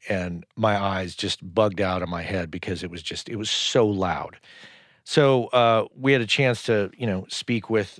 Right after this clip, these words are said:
the Coil folks and get the, the rundown. I'm actually pulling the guy's business card out. Yeah, Joel, uh, from Coil Audio. Uh, so we spoke with Joel, and then as soon as that conversation was over,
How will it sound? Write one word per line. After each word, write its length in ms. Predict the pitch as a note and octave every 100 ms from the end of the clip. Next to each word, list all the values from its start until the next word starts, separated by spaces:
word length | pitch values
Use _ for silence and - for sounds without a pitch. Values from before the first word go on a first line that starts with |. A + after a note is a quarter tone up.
| A#2+
the 120 | G2+
Coil 380 | - A#2 A#2+ G#2
folks 520 | - G#2 A2 - - - - - - _ -
and 160 | F#2
get 180 | F#2 G2
the, 220 | F#2+ F2 -
the 100 | G2
rundown. 760 | G#2 C3+ D3 A2 F2+ F#2+ A#2 - _ _ _ - _ _ - -
I'm 60 | F#2
actually 300 | F2 - F2
pulling 360 | - G2+ F2+
the 60 | E2
guy's 260 | F#2 F2+
business 400 | - G2+ F#2+ F#2
card 400 | - F#2+ F2+ F2+
out. 320 | A2 F2+ F2 - - _
Yeah, 240 | - - - -
Joel, 440 | C3 C#3 E2+ - _ _ _
uh, 340 | G#2+ F#2+ F2+ F2
from 220 | - G2
Coil 320 | - A2+ G2+
Audio. 360 | G2+ A2 D#2+ D2+ - - - - - -
Uh, 280 | F#2+ F2 -
so 240 | - C3+ A#2+
we 180 | B2+
spoke 300 | C3 - C#3
with 80 | B2
Joel, 400 | G#2 A#2+ A#2 A#2+ -
and 180 | A2 G#2+
then 160 | G2+
as 200 | - G2+
soon 300 | - - C#3+
as 100 | C3
that 140 | A#2+ G#2
conversation 600 | A2+ G2+ - G2+ - G2+
was 120 | F#2
over, 400 | G2 F#2 F2+ E2+